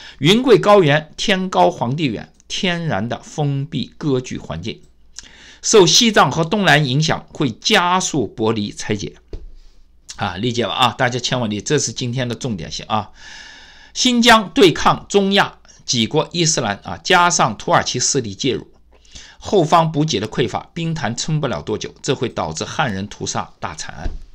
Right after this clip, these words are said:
这个是对的啊。所以你要在新疆的人趁早往啊内陆跑啊，要不就离开啊，离开，避免这一块东西。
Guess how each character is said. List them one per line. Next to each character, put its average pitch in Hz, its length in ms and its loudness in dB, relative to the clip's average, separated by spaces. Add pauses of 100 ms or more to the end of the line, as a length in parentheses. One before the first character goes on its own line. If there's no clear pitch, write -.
(500)
这 101 160 -8
个 90 60 -12
是 - 160 -6
对 - 180 -14
的 - 120 -20
啊。 78 180 -14
所 101 160 -6
以 101 200 -4 (380)
你 - 80 -8
要 117 160 0
在 120 160 -2
新 156 300 2
疆 151 180 0
的 131 100 -4
人 101 240 -6 (140)
趁 127 380 -4
早 82 220 -6
往 90 340 -6 (160)
啊 - 240 -20
内 120 240 -4
陆 95 120 -10
跑 - 360 -20
啊， - 220 -20 (220)
要 160 220 6
不 123 100 -2
就 120 140 0
离 110 160 -2
开 - 340 -6
啊， - 220 -20
离 123 160 -4
开， 120 300 -10 (100)
避 135 260 -4
免 95 400 -6
这 - 140 -4
一 92 60 -6
块 - 180 -10
东 90 180 -14
西。 - 200 -12